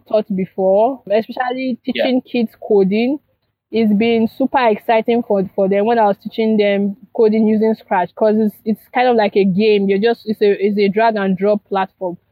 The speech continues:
Speaker 1: So they are dragging and they are dropping things and they're hearing sounds and it's interesting. So they, the kids I used to teach, they used to be very excited to come to class, right? Or whenever they see me, whenever
Speaker 2: Yeah.
Speaker 1: it's time for class. So I was just thinking, what if mathematics can be that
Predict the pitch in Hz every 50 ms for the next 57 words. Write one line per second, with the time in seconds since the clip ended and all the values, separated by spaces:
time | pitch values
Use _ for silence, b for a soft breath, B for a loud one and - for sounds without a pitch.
0 | _ _ _ 208 208 202 202 226 196 233 254 - 254 247 233 220 214 202 202 208
1 | 226 226 - 254 233 233 - - 220 214 208 208 196 190 196 190 202 208 214 220
2 | 226 226 220 220 - - 214 202 202 202 202 202 196 - 190 185 185 190 196 190
3 | 190 190 - 226 214 220 - _ 202 196 - 233 220 214 208 208 196 - _ _
4 | _ _ 202 214 - - 285 311 - 233 208 208 240 - - 208 - - - 214
5 | 214 208 240 254 - 214 208 202 190 214 233 240 226 202 190 - - 202 214 -
6 | 214 196 - 185 - - 196 196 196 - 175 - - 196 180 170 - _ _ 190
7 | 175 180 190 202 - _ _ _ _ _ _ _ _ 196 202 196 202 214 220 226
8 | 233 226 220 196 190 190 - _ 214 202 202 190 180 170 180 - _ _ _ -
9 | 196 202 220 233 233 226 214 202 - _ 214 208 208 208 - 196 180 - - 196
10 | 190 180 185 - _ _ _ _ - 247 247 247 247 247 285 302 339 349 - -
11 | 269 269 254 269 254 254 277 294 311 - - 262 240 240 220 220 208 - 226 220
12 | 220 233 - - 247 233 - - 208 196 190 190 185 180 190 196 202